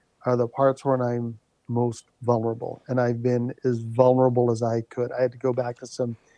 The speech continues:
very painful experiences and talk about what they were like for me. So if you're not really willing to be vulnerable about who you are and what you've done, it's gonna be very difficult for people to relate to your story, because we've all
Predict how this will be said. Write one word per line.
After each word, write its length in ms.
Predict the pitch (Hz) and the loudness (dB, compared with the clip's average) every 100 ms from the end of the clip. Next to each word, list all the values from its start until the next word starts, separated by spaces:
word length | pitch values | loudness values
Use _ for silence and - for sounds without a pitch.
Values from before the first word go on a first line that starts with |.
| _ _ _ _ _ _ | _ _ _ _ _ _
very 260 | 139 139 143 | 4 6 4
painful 440 | 143 151 156 160 | 4 2 4 2
experiences 680 | 156 - 202 202 170 113 101 | 0 4 4 6 2 -2 -10
and 80 | 113 | -2
talk 240 | 135 135 | 2 2
about 140 | 135 135 | 2 2
what 120 | 139 | 2
they 120 | 147 | 4
were 100 | 147 | 4
like 240 | 160 180 | 2 -2
for 80 | - | -8
me. 220 | 120 - - _ _ _ _ _ _ - | -14 -16 -20 _ _ _ _ _ _ 0
So 200 | 165 156 | 6 6
if 120 | 156 | 6
you're 120 | 196 | 2
not 340 | 226 220 190 _ - | 2 0 -2 _ -16
really 460 | 127 135 175 175 | -8 -2 0 0
willing 340 | 160 143 147 143 | -2 -2 -4 -6
to 120 | 139 | -8
be 280 | 127 127 123 117 | -4 -4 -2 4
vulnerable 680 | 123 127 127 117 117 120 | 4 4 2 0 0 0
about 380 | 110 117 120 - _ _ _ - | 0 0 0 -4 _ _ _ -6
who 120 | 160 | -2
you 220 | 143 135 127 | 2 6 6
are 240 | 123 120 | 6 4
and 100 | 120 | 0
what 120 | 123 | -6
you've 240 | 123 117 113 | -8 -8 -2
done, 360 | 123 113 113 120 _ _ _ _ _ _ - - | 0 0 -6 -12 _ _ _ _ _ _ -20 -20
it's 100 | _ | _
gonna 200 | - 151 | 2 4
be 120 | 131 135 | 4 4
very 340 | 135 151 147 | 6 6 4
difficult 580 | 113 143 143 - 131 - | 2 0 0 -2 -4 -4
for 120 | 127 | -8
people 320 | - 127 135 | -6 -4 -2
to 120 | 120 | 0
relate 360 | 123 117 120 123 | 2 4 2 2
to 100 | 117 | -2
your 100 | 117 | -4
story, 440 | - - - - - _ _ - | -4 -4 -4 -6 -12 _ _ 0
because 260 | 147 180 | 4 6
we've 160 | 170 165 | 6 6
all 460 | 180 185 185 180 | 6 8 6 6